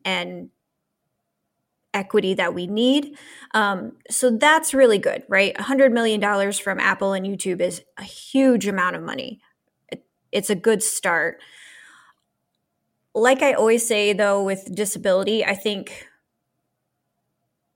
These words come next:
I don't really believe them until they put their hiring money where their mouth is.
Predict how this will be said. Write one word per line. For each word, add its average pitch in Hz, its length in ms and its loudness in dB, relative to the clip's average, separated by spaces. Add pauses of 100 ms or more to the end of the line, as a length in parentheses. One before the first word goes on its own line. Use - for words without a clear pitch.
(360)
I 220 100 4
don't 247 320 4
really 240 300 6
believe 214 400 2
them 226 240 2
until 202 380 -2
they 196 380 -2 (380)
put - 300 -6
their 190 200 -4
hiring 226 720 -2
money 247 420 0
where 247 200 4
their 240 160 2
mouth 247 300 2
is. 285 360 4